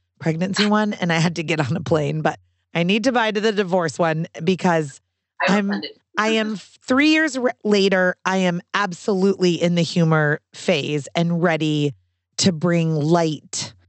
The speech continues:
Speaker 1: and hilarity into the heaviness of, it was so many years of heaviness.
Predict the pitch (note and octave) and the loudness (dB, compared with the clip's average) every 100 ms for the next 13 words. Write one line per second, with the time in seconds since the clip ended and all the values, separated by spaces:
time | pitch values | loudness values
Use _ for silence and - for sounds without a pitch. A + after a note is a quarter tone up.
0 | _ _ - F3+ E3 D#3 E3+ D#3 D#3+ D#3 | _ _ -2 0 2 2 4 4 2 0
1 | F#3 D#3+ D3 E3 D#3+ D3+ D#3 C#3+ A#2+ E3+ | 0 0 0 0 0 -2 0 0 2 0
2 | D3 D3 C#3 - - - - D3+ C#3 C#3 | 0 -2 -4 -6 -10 -12 -2 0 0 -8
3 | - _ _ _ _ _ - G#3+ G3+ - | -18 _ _ _ _ _ 0 0 0 -2
4 | A#3 A3 G3+ F#3 E3 D3 D#3+ D3 B2 D#3+ | 0 2 4 4 4 2 0 -2 0 0
5 | C#3+ C#3+ D3 D3 - | -2 -6 -8 -10 -12